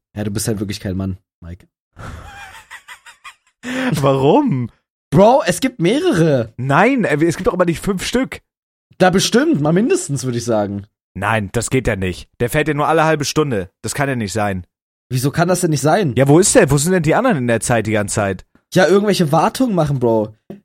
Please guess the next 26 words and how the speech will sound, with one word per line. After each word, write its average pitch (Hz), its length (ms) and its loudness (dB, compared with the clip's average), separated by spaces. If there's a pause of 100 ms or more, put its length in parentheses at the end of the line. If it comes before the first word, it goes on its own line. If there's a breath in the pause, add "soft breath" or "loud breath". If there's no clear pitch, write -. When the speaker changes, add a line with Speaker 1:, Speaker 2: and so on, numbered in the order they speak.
(120)
Speaker 1:
Was 156 200 0
ist 185 120 0
denn, - 80 4
Speaker 2:
Nein. 220 100 4
Speaker 1:
wenn 190 60 2
ein 233 120 4
Zug 226 200 0
ausfällt? 202 580 2 (160)
Was, 156 260 2
stell 202 160 0
dir 240 60 2
mal 220 60 4
vor, 196 160 0
ein 220 120 0
Zug 226 160 0
fällt 190 140 0
Speaker 2:
Ja, 185 80 2
Speaker 1:
aus. 151 120 2
Speaker 2:
deswegen 156 180 2
kommt 170 220 2
er 170 60 4
ja 156 60 4
nie 156 120 0
pünktlich, 220 340 -2
der 107 160 0
Bahn. 101 340 0